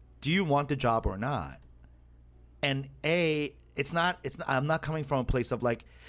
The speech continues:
"You better fucking work." Like, that's <laughs> not what I'm saying. What, what I'm saying is, like, how can I,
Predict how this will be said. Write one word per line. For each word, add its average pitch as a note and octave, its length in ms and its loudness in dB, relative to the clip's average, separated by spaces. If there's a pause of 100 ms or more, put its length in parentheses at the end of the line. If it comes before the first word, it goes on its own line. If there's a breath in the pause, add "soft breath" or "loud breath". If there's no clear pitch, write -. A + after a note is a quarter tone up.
(120 loud breath)
"You D#3+ 180 2
better D3+ 300 4
fucking B2+ 680 0
work." B2+ 360 4
Like, C3+ 240 2
that's B2+ 260 2
<laughs> C#3+ 160 0
not - 140 -2
what E3+ 180 6
I'm D3 120 2
saying. D3+ 360 2
What, C3+ 180 2
what C#3 100 4
I'm C#3+ 80 0
saying F3+ 260 0
is, D3 100 -4
like, D3+ 260 2 (600 soft breath)
how D#3+ 440 2
can C#3+ 460 -4
I, A2+ 720 -2